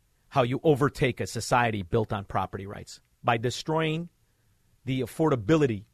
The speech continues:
to have that property. And now, you see, after covid, you don't even have property rights over your body. This is the plan.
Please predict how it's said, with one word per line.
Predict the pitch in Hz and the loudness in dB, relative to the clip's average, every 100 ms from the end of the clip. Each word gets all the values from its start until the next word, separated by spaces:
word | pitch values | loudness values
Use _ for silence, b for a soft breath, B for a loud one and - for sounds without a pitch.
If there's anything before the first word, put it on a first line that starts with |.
| _ _ | _ _
to | - | -6
have | 107 165 180 127 | -2 4 4 4
that | 120 - | 0 0
property. | 123 101 101 92 | -2 -2 -4 -8
And | 131 | 4
now, | 202 226 165 - _ - | 8 10 8 2 _ -2
you | 160 | -2
see, | - 254 165 | 0 2 2
after | - 147 | 4 4
covid, | 220 240 135 113 b b b - | 8 8 6 2 b b b 4
you | 214 | 6
don't | 208 | 8
even | 180 165 | 6 4
have | 143 | 2
property | 170 170 160 156 | 6 6 6 4
rights | 160 - | 4 4
over | 156 143 | 2 2
your | 139 | 4
body. | 151 107 78 _ _ _ _ _ _ _ _ _ _ _ _ _ _ _ _ _ - | 4 4 0 _ _ _ _ _ _ _ _ _ _ _ _ _ _ _ _ _ 0
This | 180 - - | 2 2 0
is | 175 165 127 | 2 2 2
the | 127 | -4
plan. | - 135 123 98 | -2 -2 0 -4